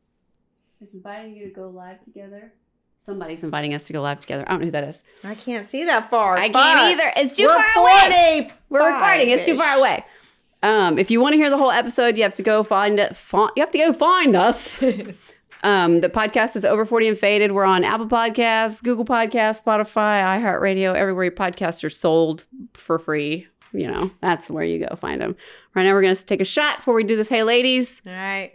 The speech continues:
Speaker 1: Cheers, bitches.
Speaker 2: Cheers.
Speaker 1: Another shot of Fireball cinnamon water. That one was much easier.
Speaker 2: It went down nice and smooth.
Speaker 1: Nice and smoothly. Let me
Speaker 2: Nice
Speaker 1: chase it
Speaker 2: and
Speaker 1: with some
Speaker 2: smooth.
Speaker 1: tequila.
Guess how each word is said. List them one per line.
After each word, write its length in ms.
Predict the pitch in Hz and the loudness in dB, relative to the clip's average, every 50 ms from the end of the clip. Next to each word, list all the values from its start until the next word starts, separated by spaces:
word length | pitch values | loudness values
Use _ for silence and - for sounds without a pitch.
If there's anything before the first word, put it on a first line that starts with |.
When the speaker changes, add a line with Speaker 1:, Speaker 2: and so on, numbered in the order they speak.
| 208 _ - | -20 _ -6
Speaker 1:
Cheers, 280 | - 277 254 247 226 196 | -2 2 2 2 2 0
bitches. 640 | 196 220 214 220 - 226 220 220 220 - - - - _ | -2 -2 -2 0 0 0 0 0 -2 -4 -8 -10 -12 _
Speaker 2:
Cheers. 400 | _ - 190 185 185 180 - - _ _ _ - - - | _ -18 -16 -12 -10 -10 -10 -12 _ _ _ -14 -6 -2
Speaker 1:
Another 280 | 190 185 180 180 180 | 0 0 0 0 -2
shot 200 | 175 - 180 170 | -2 -2 -2 -2
of 100 | 160 147 | -2 -4
Fireball 880 | - - - 170 170 165 165 160 160 156 160 156 151 147 143 143 147 147 | -6 -8 -6 -4 -2 -2 -2 -4 -6 -6 -4 -2 -2 0 0 -2 -2 -4
cinnamon 460 | 147 - - 147 147 143 143 139 143 | -6 -8 -8 -6 -6 -4 -4 -4 -6
water. 380 | 143 143 - - - - 190 _ _ _ - - 160 _ _ _ _ _ _ _ _ _ - - - _ _ - - | -6 -8 -8 -6 -8 -8 -10 _ _ _ -20 -20 -20 _ _ _ _ _ _ _ _ _ -20 -20 -20 _ _ -10 -6
That 140 | 170 180 180 | -4 -4 -2
one 100 | 196 180 | -2 -4
was 120 | 165 147 | -2 0
much 240 | 156 165 156 151 - | 0 0 0 -2 -4
easier. 400 | 147 143 139 143 117 92 - - - - - - - - - - _ - - - _ _ _ _ _ _ - - _ - | -6 -6 -4 -6 -6 -6 -8 -12 -16 -18 -18 -18 -18 -20 -20 -20 _ -20 -20 -20 _ _ _ _ _ _ -18 -18 _ -16
Speaker 2:
It 120 | 214 190 | -18 -16
went 240 | 208 208 208 196 190 | -16 -16 -16 -12 -6
down 400 | 220 202 208 214 226 226 226 214 | -4 -2 -2 -2 -2 -4 -6 -8
nice 300 | 190 185 185 185 - - | -8 -8 -8 -10 -14 -14
and 80 | 185 175 | -12 -6
smooth. 340 | - 170 185 190 202 214 226 | -4 -2 0 0 2 2 2
Speaker 1:
Nice 340 | 233 240 269 269 254 - - | 2 2 2 0 -2 0 0
and 200 | 254 247 233 233 | 0 0 0 -2
smoothly. 640 | - - 233 240 240 233 202 190 185 175 160 180 185 - | -2 -2 0 0 0 0 0 0 2 2 0 0 0 0
Let 120 | 196 208 | 2 4
me 100 | 220 208 | 4 4
Speaker 2:
Nice 120 | 202 170 180 | 2 0 -4
Speaker 1:
chase 180 | 247 214 208 208 - | -4 -4 -2 -2 -2
it 40 | |
Speaker 2:
and 40 | - | -2
Speaker 1:
with 140 | 202 202 196 | -2 -2 0
some 120 | - 185 180 | 0 0 0
Speaker 2:
smooth. 80 | 160 | 2
Speaker 1:
tequila. 580 | 196 185 185 - 208 196 190 175 165 170 - | 0 -2 -2 0 0 0 2 2 0 0 -4